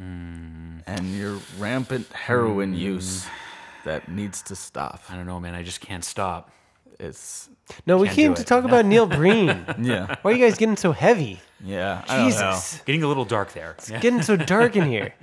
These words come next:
Speaker 3: There's no, no need for that darkness when you have Neil Breen in your life.
Speaker 1: Mm,
Speaker 2: For those of
Speaker 1: of
Speaker 2: you
Speaker 1: course.
Speaker 2: not familiar with Neil Breen, he is the best director of our generation.
Speaker 1: Mm.
Speaker 3: According to Wikipedia, Neil Breen is an American independent filmmaker,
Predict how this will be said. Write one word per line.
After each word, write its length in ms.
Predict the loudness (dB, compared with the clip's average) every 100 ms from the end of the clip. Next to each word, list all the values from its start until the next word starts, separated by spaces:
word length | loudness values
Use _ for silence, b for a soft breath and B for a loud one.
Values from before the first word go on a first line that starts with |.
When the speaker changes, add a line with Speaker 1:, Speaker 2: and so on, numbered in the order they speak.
| B B -4
Speaker 3:
There's 140 | 4
no, 200 | 6 6
no 460 | 0 -2 4 6 6
need 300 | 2 -2 -4
for 80 |
that 180 | -4 -2
darkness 420 | -4 -4 -8 -8
when 120 | -8 -8
you 80 |
have 160 | -8 -6
Neil 180 | -4 -4
Breen 260 | -4 -4 -4
in 60 |
your 120 | -8 -12
life. 340 | -14 -18 -18 -14
Speaker 1:
Mm, 140 | -10
Speaker 2:
For 140 | -6 0
those 220 | 0 2
of 60 |
Speaker 1:
of 40 | 2
Speaker 2:
you 60 | 2
Speaker 1:
course. 80 |
Speaker 2:
not 240 | 4 2 0
familiar 440 | -2 0 0 0
with 180 | -4 -4
Neil 180 | -4 -6
Breen, 360 | -6 -6 -6 -6
he 340 | -8 -4 -2
is 380 | 0 -2 -2 -6
the 120 | -8
best 320 | -4 -2 -4 -4
director 400 | -4 -4 -4 -6
of 80 | -4
our 100 | -4
generation. 600 | -6 -6 -6 -8 -10 -14 -16
Speaker 1:
Mm. 80 | -14 -10
Speaker 3:
According 320 | 0 2 2
to 100 | 2
Wikipedia, 640 | 2 0 -4 -6 -6 -6 -4
Neil 260 | -2 0
Breen 380 | -2 -4 -4 -4
is 160 | -6 -6
an 100 | -6
American 680 | -6 -6 -4 -6 -8 -10
independent 680 | -6 -4 -4 -4 -4 -4 -6
filmmaker, 640 | -8 -4 -4 -6 -12 -18